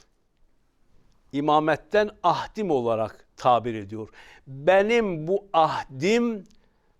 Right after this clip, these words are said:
zalimlere, yani kendine zulmedenlere ya da kendisi dışındakilere zulmedenlere La yenal, nail olmaz, ulaşmaz. Onlar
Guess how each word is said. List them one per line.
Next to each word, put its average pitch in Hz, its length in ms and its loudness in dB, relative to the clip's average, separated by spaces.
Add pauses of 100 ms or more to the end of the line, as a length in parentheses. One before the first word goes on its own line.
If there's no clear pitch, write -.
zalimlere, 196 1200 4 (880)
yani 147 280 0
kendine 160 680 0 (120)
zulmedenlere 123 1040 -2
ya 139 200 0
da 151 100 2
kendisi 151 580 -4
dışındakilere 135 840 0
zulmedenlere 170 1120 2 (260)
La 170 200 4
yenal, 131 540 2 (680)
nail 151 340 2
olmaz, 123 420 -4
ulaşmaz. - 640 -4 (1500)
Onlar 156 380 2